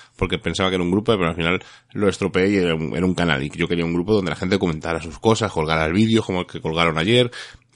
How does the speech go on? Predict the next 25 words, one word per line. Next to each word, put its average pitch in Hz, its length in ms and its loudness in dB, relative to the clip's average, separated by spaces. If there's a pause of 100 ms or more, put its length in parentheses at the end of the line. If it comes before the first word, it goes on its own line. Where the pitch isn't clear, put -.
que - 100 0
estamos, 110 520 2
eh, 85 300 2
viendo 98 520 2 (100)
ese 98 200 0
vídeo 98 180 4
extraño 101 340 -2
que 95 100 -2
nos 85 140 -2
pusieron. 78 520 -2 (960)
Seguimos, 139 560 8
pues 98 240 -2
eso, 110 160 -2
semana 87 260 0
a 87 40 -2
semana, 117 500 2 (180)
eh, 78 260 -8 (220)
tanto 82 320 -4
en 80 320 -6
Edenex, 98 680 0 (460)
en 87 320 -2 (120)
Enigmas 92 580 -2
al 87 120 -2
Descubierto 85 600 -4
Radio, 123 560 2